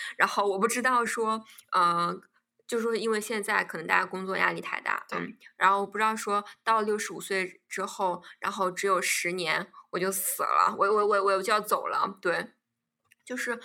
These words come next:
Speaker 1: 可能现在大家还没有办法去理解国家的这种，呃，延迟退休的一种政策，但其实在长远上去讲，它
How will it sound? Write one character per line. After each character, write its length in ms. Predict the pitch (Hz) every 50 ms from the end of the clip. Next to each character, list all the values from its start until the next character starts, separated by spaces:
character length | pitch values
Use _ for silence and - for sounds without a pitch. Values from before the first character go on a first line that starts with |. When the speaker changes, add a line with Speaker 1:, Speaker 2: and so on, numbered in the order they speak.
| - - -
Speaker 1:
可 140 | _ - 180
能 180 | 175 170 170 196
现 240 | - - 262 254
在 160 | 254 262 240 240
大 80 | 240
家 120 | 240 240 240
还 160 | - 196 185
没 100 | 180 185
有 80 | 196
办 220 | 190 190 214 214 220
法 160 | 202 175 175
去 200 | 175 - - 190
理 220 | 175 170 165 175 196
解 240 | 196 - 202 - -
国 200 | - 170 180 180
家 220 | - 180 170 180
的 120 | 180 175 175
这 200 | 175 - 175 180
种， 280 | 175 180 - 85 - - - - - - _ -
呃， 200 | - 135 117 -
延 220 | - 120 143 170 175
迟 220 | - - 151 147
退 260 | - - - 190 180
休 340 | 180 - - 190 180 175 185
的 140 | 185 165 -
一 80 | 165
种 220 | 165 - 165 - -
政 220 | - 190 180 175 175
策， 280 | 170 - 190 180 180 - - - - _
但 180 | - 247 247 233
其 240 | 233 - - -
实 440 | - - - - 165 170 180 180 - _
在 160 | - 104 190
长 320 | 190 - - - 117 175 226
远 140 | 214 202
上 260 | 190 - - 202 185 190
去 220 | - - - 196
讲， 180 | 185 - - - - - _ _ - - _ _ - -
它 220 | 214 202 208